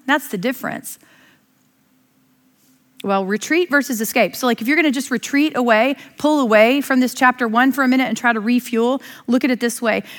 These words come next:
Retreat is when we lean into him. And when we escape, we run from him. Amen? We've all been there. Like, there's times in my life, too, where things are so hard, it's like, I take my Bible and I shut it and I set it on the shelf, and I'm like,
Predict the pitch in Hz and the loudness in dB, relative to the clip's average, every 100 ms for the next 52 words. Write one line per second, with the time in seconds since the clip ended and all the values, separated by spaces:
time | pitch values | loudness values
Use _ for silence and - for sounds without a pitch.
0 | - 240 - - 359 349 254 233 226 240 | -4 -2 -2 0 2 2 2 0 0 2
1 | 233 220 247 247 - 240 240 208 180 165 | 2 2 4 2 2 2 2 0 -2 -2
2 | 160 196 214 _ _ _ _ _ _ _ | -4 -8 -8 _ _ _ _ _ _ _
3 | _ _ _ _ - 233 233 226 208 - | _ _ _ _ -2 2 4 2 0 -2
4 | - 330 302 226 208 208 226 196 220 202 | 0 2 4 2 0 -2 0 2 2 2
5 | 196 - 175 160 170 160 - 196 185 196 | 0 -4 -6 -6 -8 -10 -10 -6 -4 -2
6 | 240 226 - _ _ _ _ _ _ - | -2 -4 -12 _ _ _ _ _ _ -20
7 | - - - _ - 214 233 208 226 220 | -18 -18 -20 _ -6 0 4 2 2 0
8 | 180 156 165 - _ _ _ 214 202 240 | -2 -4 -8 -14 _ _ _ -2 0 0
9 | 226 - 262 240 214 208 233 220 202 - | 0 2 4 4 2 4 6 6 4 0
10 | 269 202 185 240 233 196 - 247 233 196 | -2 0 -2 0 0 0 -2 0 0 4
11 | 220 226 - 185 135 208 226 240 220 196 | 4 4 0 -2 0 0 0 0 0 2
12 | 190 190 190 180 170 165 214 214 226 180 | 2 2 0 -4 -4 -4 -2 -2 -2 -6
13 | 160 - 185 190 185 180 - 156 156 175 | -10 -6 -6 -4 -4 -6 -4 -6 -4 -8
14 | 160 98 - | -8 -10 -12